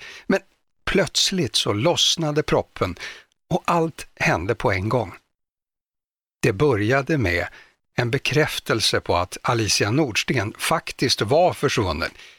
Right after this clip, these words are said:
Inte bara ett avlägset rykte som kunde tolkas om till det,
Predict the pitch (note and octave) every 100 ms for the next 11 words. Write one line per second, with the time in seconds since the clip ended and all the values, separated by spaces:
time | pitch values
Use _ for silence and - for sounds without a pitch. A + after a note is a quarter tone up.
0 | _ _ _ _ B2 A#2 C#3 E3 A2 A2
1 | - E3+ G#2+ G#2+ D3+ - - A2+ A#2 C#3+
2 | - - - C3+ B2 A2 A2+ A2 - C3
3 | B2 E3 - - F#3+ G#3 F3 D3+ G#2+ E2